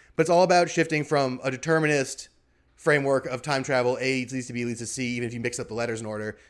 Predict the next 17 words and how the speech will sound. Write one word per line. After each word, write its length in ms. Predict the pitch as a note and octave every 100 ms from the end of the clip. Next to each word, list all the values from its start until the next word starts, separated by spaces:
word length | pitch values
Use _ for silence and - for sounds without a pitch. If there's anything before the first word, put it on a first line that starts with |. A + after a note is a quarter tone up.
| _
to 160 | - D3+
a 40 |
probabilistic 600 | C3 C#3 A2+ B2 B2 B2+
one 260 | A#2+ A#2 G#2+
that's 160 | A#2 -
based 300 | B2 A#2 G2+
on 340 | A#2 A2 G#2+ _ _ -
sort 180 | C3+
of 60 | A#2+
quantum 300 | D3 A#2+ B2
mathematics 460 | A2+ B2 A2 A2 A#2+
rather 240 | A2 A2
than, 300 | G#2+ G#2+ G#2+
uh, 320 | A2 G#2+ G2+ - -
traditional 320 | A#2+ G#2+ G#2
linear 180 | G2+ D#2+
mathematics. 460 | C#2 A#1 A#1+ -